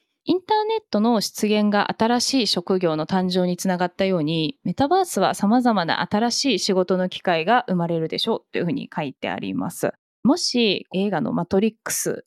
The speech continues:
みたいに仮想世界の方がリアルの世界より生活する時間が長くなったりしたらっていうところですね。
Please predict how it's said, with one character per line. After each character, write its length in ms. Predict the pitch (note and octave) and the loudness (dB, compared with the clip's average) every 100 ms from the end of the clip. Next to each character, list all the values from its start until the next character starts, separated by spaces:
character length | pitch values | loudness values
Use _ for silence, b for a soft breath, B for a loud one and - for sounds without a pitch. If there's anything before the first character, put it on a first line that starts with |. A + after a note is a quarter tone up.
| - | -6
み 80 | F3 | -4
た 160 | E3 | -4
い 80 | D#3 | -4
に 240 | A2+ F2 | -4 -6
仮 140 | - G#3+ | -8 -4
想 160 | D#4 E4+ | -2 0
世 100 | F#4 | 2
界 400 | C4+ F#3 D#3+ - - | 2 0 -2 -6 -4
の 120 | F3+ | -2
方 240 | E3+ D#3 | 0 0
が 260 | D#3+ D#3+ - - | 2 0 0 -2
リ 160 | A3+ | 0
ア 60 | A#3 | 2
ル 80 | D3 | 0
の 80 | |
世 120 | D#3 E3 | -4 -4
界 200 | D#3+ D3 | -2 -2
よ 100 | - | -4
り 80 | |
生 240 | - - F3 | -2 -2 0
活 240 | F#3 - | -2 -4
す 220 | - - | -8 -4
る 140 | E3+ E3 | -2 -2
時 120 | E3 | -2
間 200 | F3 D#3 | -2 -2
が 200 | F#2 F2+ F3 | -2 -2 -2
長 240 | F3 F3 | 0 -2
く 320 | - F3+ E3 | -2 0 0
な 120 | F#3 F3 | 0 -2
っ 60 | - | -2
た 100 | F3+ | -4
り 160 | - - _ - | -4 -8 _ -4
し 120 | - | -2
た 120 | - | 0
ら 120 | F#3 | -2
っ 80 | A#3 _ _ _ _ | -4 _ _ _ _
て 80 | F3 | -6
い 20 | |
う 20 | |
と 100 | - | -6
こ 100 | F#3 | -4
ろ 40 | D3 | -6
で 60 | |
す 120 | - | -2
ね。 160 | G3 G#3 | -2 -2